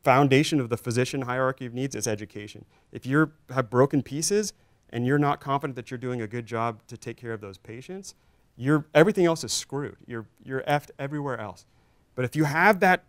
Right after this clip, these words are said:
str-, that foundation and you've got something that, some great education that's actually making you,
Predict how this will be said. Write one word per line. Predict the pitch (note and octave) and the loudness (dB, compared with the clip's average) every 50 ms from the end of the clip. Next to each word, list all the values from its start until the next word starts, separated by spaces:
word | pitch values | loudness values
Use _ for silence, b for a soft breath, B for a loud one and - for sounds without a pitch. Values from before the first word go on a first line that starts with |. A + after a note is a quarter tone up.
| _ _ - | _ _ -8
str-, | - - - - - - | -4 -2 -2 -2 -4 -8
that | - D#3+ D#3+ D3+ - | -2 -2 -2 -2 0
foundation | - F3+ E3 E3+ E3 D#3 D3 C#3 D#3+ F3+ - - G#2+ G#2+ | -2 0 2 2 2 4 2 2 0 -2 -8 -10 -10 -8
and | G#2+ A2 | -8 -6
you've | B2 C#3 - | -6 -6 -4
got | - D3 C3 - | -4 -4 -4 -4
something | - C#3+ C3+ - - B2 A#2 A2+ | -6 -8 -8 -8 -8 -6 -6 -4
that, | A2+ A2 - _ | -6 -6 -8 _
some | - - - C3 A#2 | -16 -14 -12 -10 -10
great | A2 A#2 A#2+ C3+ D3+ | -8 -6 -6 -6 -6
education | D#3 B2+ B2 A#2 - C3 B2 - - A#2 | -8 -12 -14 -14 -12 -12 -12 -12 -10 -12
that's | G#2+ G2+ - | -12 -10 -8
actually | A#2 A2+ A2+ - - A2+ G#2+ | -8 -8 -8 -10 -14 -14 -12
making | G#2 G#2+ A2+ A#2+ - - B2 A#2 A2+ | -10 -10 -10 -10 -10 -10 -10 -8 -6
you, | A2 A2+ A2+ A2+ A2+ A2+ | -4 -4 -4 -4 -4 -6